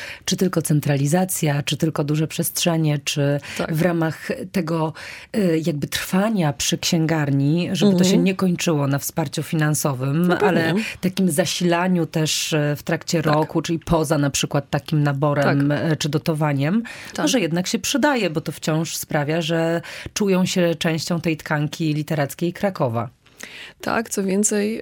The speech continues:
Speaker 2: to, co jest, e, dla mnie osobiście, jak wiesz, od wielu, wielu lat, e, bardzo istotne i w różnych momentach przychodziłam do ciebie z większym albo mniejszym optymizmem, e, w ty-, w
Speaker 1: To
Speaker 2: ty-, w
Speaker 1: prawda,
Speaker 2: tym
Speaker 1: to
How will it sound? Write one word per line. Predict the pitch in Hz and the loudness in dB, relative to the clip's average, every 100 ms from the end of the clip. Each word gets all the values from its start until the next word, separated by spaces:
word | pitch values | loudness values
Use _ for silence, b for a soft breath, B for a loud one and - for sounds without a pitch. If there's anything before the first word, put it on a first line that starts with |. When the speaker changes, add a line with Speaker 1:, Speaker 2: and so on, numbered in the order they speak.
| - | -6
Speaker 2:
to, | - | -6
co | 190 185 | -4 -4
jest, | 185 196 - | -2 -4 -4
e, | 175 175 | -2 0
dla | 180 | 2
mnie | 175 180 | 2 2
osobiście, | 175 165 165 - | 0 -2 -2 -2
jak | 160 165 | -2 -2
wiesz, | 156 175 | -2 -2
od | 160 | -4
wielu, | 151 156 | -2 -2
wielu | 151 147 143 | 0 -2 -2
lat, | 143 - - | -4 -4 -6
e, | - 151 | -6 -4
bardzo | 147 147 143 | -4 -4 -4
istotne | 143 143 143 151 151 | -6 -6 -6 -6 -4
i | 147 | -4
w | |
różnych | 147 143 143 | -6 -4 -4
momentach | 143 147 151 151 156 B B B B B B _ 214 | -4 -4 -4 -6 -8 B B B B B B _ -6
przychodziłam | - 175 175 160 | -2 2 2 2
do | 175 | 0
ciebie | - - 208 160 | -4 -2 0 0
z | 156 139 156 | 0 -2 0
większym | 175 165 170 | 0 0 -2
albo | 151 175 | 0 2
mniejszym | 170 175 175 170 | 4 4 2 -2
optymizmem, | 156 - 160 160 156 151 151 | -4 -4 -4 -4 -4 -4 -6
e, | - 160 151 151 147 151 | -6 -4 -4 -4 -4 -6
w | |
ty-, | - 156 | -8 -2
w | |
Speaker 1:
To | 190 | -2
Speaker 2:
ty-, | 202 | 0
w | |
Speaker 1:
prawda, | 190 156 147 | 2 2 4
Speaker 2:
tym | |
Speaker 1:
to | 190 | 6